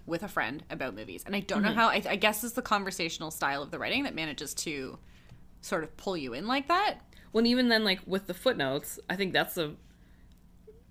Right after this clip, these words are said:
Speaker 2: I mean, maybe, and also just kind of, like, the way that I speak, which is kind of what I just did right there. But, like, it's the,
Speaker 1: <laughs>
Speaker 2: like, as you're talking, and then you kind of have that little aside. And
Speaker 1: Yeah.
Speaker 2: it's,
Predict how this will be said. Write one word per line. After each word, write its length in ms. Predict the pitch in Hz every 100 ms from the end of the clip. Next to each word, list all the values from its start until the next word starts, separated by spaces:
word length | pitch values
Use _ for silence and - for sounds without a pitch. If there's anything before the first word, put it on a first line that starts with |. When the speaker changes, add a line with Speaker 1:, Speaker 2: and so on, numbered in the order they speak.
| - - -
Speaker 2:
I 80 |
mean, 120 | 143 143
maybe, 240 | 139 147 -
and 100 | 160
also 220 | 147 151
just 160 | 139
kind 100 | -
of, 80 | 147
like, 160 | 143 147
the 80 | 143
way 100 | 131
that 120 | 131
I 80 | 151
speak, 340 | - 107 -
which 100 | -
is 80 | -
kind 160 | - 139
of 40 |
what 120 | 143
I 40 | 107
just 160 | 135 -
did 100 | 95
right 160 | 98
there. 180 | - 120
But, 140 | -
like, 120 | 135 -
it's 220 | - 1077
the, 840 | 403 - 427 - 403 415 370 370 -
Speaker 1:
<laughs> 60 | -
Speaker 2:
like, 160 | - -
as 180 | 160 170
you're 80 | 151
talking, 400 | 240 240 180 170
and 80 | 156
then 80 |
you 60 | 156
kind 120 | 190
of 60 | 180
have 100 | 151
that 80 | 120
little 160 | 139
aside. 420 | 160 226 180 147
And 120 | 147 175
Speaker 1:
Yeah. 240 | 202 175
Speaker 2:
it's, 100 | 170